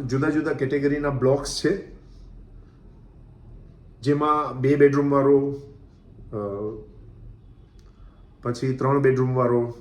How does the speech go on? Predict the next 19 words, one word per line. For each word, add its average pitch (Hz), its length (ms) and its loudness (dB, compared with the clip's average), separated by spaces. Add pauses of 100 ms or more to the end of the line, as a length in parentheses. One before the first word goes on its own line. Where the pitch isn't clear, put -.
(160)
એવી 113 180 0
રીતના, 113 380 -4 (1300)
અ, - 20 -8 (320)
એ 135 120 2
સી 139 500 0 (480)
બ્લોક્સ 131 300 0
પણ 131 160 -2
છે, 131 340 -2 (880)
અને 131 440 -2 (1300)
ઇંગ્લિશ 151 360 4
ટોયલેટ 147 300 6
છે, 160 300 -2 (1040)
બાથરૂમ 131 360 0
પણ 143 120 0
ખાસા 139 360 0
મોટા 131 340 2
છે, 147 340 -2 (1500)
પલંગ 170 440 4 (520)
ચોખ્ખા, 156 540 2